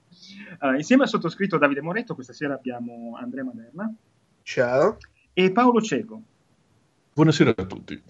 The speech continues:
Speaker 1: Buonasera. Allora, questa puntata, insomma, è stata organizzata già mesi fa, ma riusciamo a farla solo adesso, quindi è diventata dall'episodio cinquantuno all'episodio estivo.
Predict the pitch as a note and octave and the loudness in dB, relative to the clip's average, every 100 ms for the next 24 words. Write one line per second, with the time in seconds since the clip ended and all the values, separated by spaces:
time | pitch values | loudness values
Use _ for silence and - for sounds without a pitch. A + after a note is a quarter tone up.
0 | - E3+ D3+ G#2 - _ _ _ _ _ | -12 -8 -6 -8 -20 _ _ _ _ _
1 | _ _ _ _ _ _ A3+ F3 C#3+ A3 | _ _ _ _ _ _ 2 4 4 2
2 | A3 F3+ E3 A3 A3 B3+ A#3+ F3 C3+ D3+ | 4 4 4 6 6 6 4 4 4 2
3 | C#3 A#2 A2 - B2+ B2 A2+ G#2+ G#2+ - | 2 0 -2 -6 -4 -2 -2 -6 -10 -14
4 | - - E3 D3 E3+ E3+ D3+ F#3 E3+ C#3+ | -18 -4 -2 2 2 2 2 2 4 2
5 | B2+ A2+ A2 A2+ - _ A2+ B2+ E3 D3 | 0 0 -4 -8 -18 _ -14 0 4 4
6 | B2+ - D#3 E3 F#3 A#3+ G3 B2 B2 C#3+ | 2 0 -2 0 0 2 2 2 -2 -2
7 | D3+ F3+ C3+ D3+ B2+ - E3+ C3+ B2 C#3 | -4 -4 -2 -2 -2 -4 -4 -4 -6 -4
8 | D3+ C3+ C3+ D3+ C#3 C3 C#3+ D3+ E3+ D3 | -2 0 0 -2 -2 -2 -2 -4 -6 -4
9 | D#3 D3 D3 F3 E3+ B2+ A#2 A#2+ _ E3 | -6 -4 -4 -4 0 0 -2 -10 _ 2
10 | C#3+ B2 A#2+ A#2 A2+ A#2 C3+ B2+ D#3+ C#3 | 2 0 -6 -8 -8 -10 -10 -2 0 2
11 | B2 A#2+ A2+ A#2+ C3+ - A2 C3+ | 0 -6 -6 -8 -12 -10 -10 -10